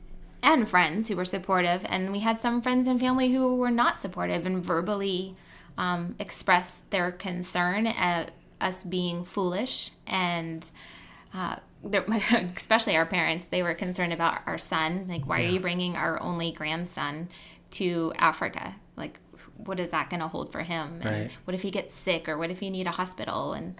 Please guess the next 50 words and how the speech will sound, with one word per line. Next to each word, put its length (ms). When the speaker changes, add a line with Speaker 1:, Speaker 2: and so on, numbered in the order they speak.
Speaker 2:
And 100
we 140
didn't 220
know. 400
We 100
didn't 160
know 100
any 140
of 60
those 160
things. 240
So, 140
yeah, 240
sometimes 420
we 80
just 160
have 220
to 80
say 200
yes. 600
And, 760
um, 420
this 300
is 140
the 120
epitome 460
of 80
faith, 640
right? 320
It's 160
believing 720
that 120
you 140
can 160
go 180
try 480
these 260
things 360
and 100
do 160
these 300
things 240
without 320
actually 600
knowing 360
what 160
the 100
outcome's 480
gonna 180
be. 280